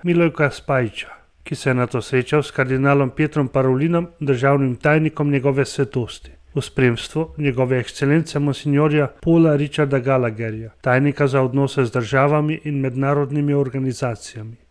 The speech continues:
Med prisrčnimi pogovori v državnem tajništvu je bilo izraženo zadovoljstvo nad dobrimi dvostranskimi odnosi.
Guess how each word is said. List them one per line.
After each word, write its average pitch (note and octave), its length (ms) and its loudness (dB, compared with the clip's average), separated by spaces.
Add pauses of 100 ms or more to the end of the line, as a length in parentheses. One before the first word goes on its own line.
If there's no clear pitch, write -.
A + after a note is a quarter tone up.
(260)
Med C#3 200 0
prisrčnimi A#2+ 680 -2
pogovori B2+ 580 0
v B2+ 60 2
državnem A#2+ 580 -2
tajništvu C3+ 680 0 (120)
je C#3 140 -4
bilo C3 260 0
izraženo C3+ 580 0
zadovoljstvo C3+ 720 -2
nad C#3 200 0
dobrimi D#3 520 0
dvostranskimi D3 800 0
odnosi. B2+ 540 -2